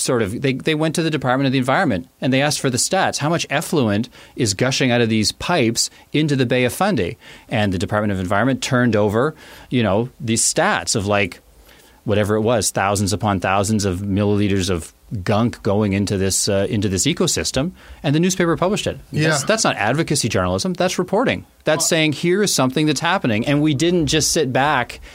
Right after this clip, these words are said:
Speaker 1: and wait for it to hit us in our, in the face, right? We, we went and asked the question.
Speaker 2: I use the term loosely, just simply as an advocate for the reader's interest and the reader's
Speaker 1: Well,
Speaker 2: right
Speaker 1: yeah,
Speaker 2: to know,
Speaker 1: or an
Speaker 2: not for any
Speaker 1: advocate,
Speaker 2: particular position,
Speaker 1: yeah,
Speaker 2: but
Speaker 1: or an advocate for, uh, you know, uh,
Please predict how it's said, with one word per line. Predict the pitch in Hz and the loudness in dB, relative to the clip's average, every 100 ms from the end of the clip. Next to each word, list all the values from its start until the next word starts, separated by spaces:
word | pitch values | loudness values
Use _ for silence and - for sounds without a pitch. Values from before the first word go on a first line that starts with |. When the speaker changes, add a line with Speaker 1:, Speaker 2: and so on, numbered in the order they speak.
| - - | -20 -4
Speaker 1:
and | 135 120 | 0 2
wait | 131 131 | 2 2
for | 127 | 0
it | 120 - | 0 0
to | 107 | 0
hit | 117 | 0
us | 104 117 | 0 0
in | |
our, | 98 | -2
in | 104 107 | -2 -2
the | 98 | -2
face, | - 107 - - | -2 -2 -2 -2
right? | 101 127 | 0 0
We, | 139 113 117 | 0 0 0
we | 123 | 0
went | 120 127 131 | 2 2 2
and | 117 123 | 0 0
asked | 107 104 | 0 -2
the | - | -4
question. | - 110 - 120 69 - - - - | -2 -2 -2 -6 -8 -14 -20 -20 -8
Speaker 2:
I | 143 | -2
use | 170 147 | -2 0
the | |
term | 143 151 | -2 0
loosely, | 139 156 151 131 | 0 -2 -2 -2
just | 127 | -2
simply | 139 123 123 | -2 -2 -2
as | 113 - | -2 -2
an | 135 | -4
advocate | 123 123 127 127 | -2 -2 -2 -4
for | - 127 131 131 | -2 0 2 0
the | 120 | 0
reader's | 120 131 139 | -2 0 0
interest | 147 156 143 - | 0 -2 -2 -2
and | 113 | -2
the | |
reader's | 107 117 269 | -2 0 0
Speaker 1:
Well, | 175 | 0
Speaker 2:
right | 131 | 0
Speaker 1:
yeah, | 233 | 0
Speaker 2:
to | 185 | 0
know, | 131 98 | 0 0
Speaker 1:
or | 139 | 0
an | 131 | 0
Speaker 2:
not | 135 | 0
for | |
any | 139 | 0
Speaker 1:
advocate, | 160 139 | 0 -2
Speaker 2:
particular | 147 139 127 | -2 0 -2
position, | 117 151 226 202 | -2 -2 0 -2
Speaker 1:
yeah, | 104 | -2
Speaker 2:
but | 117 | -2
Speaker 1:
or | 160 | 0
an | 143 | 0
advocate | 139 127 135 - | 0 0 -2 -4
for, | - 127 117 110 110 | -2 0 2 2 2
uh, | 101 98 95 | 2 2 0
you | 92 120 | -2 -2
know, | 113 90 104 | 0 0 0
uh, | 95 87 87 | 0 0 0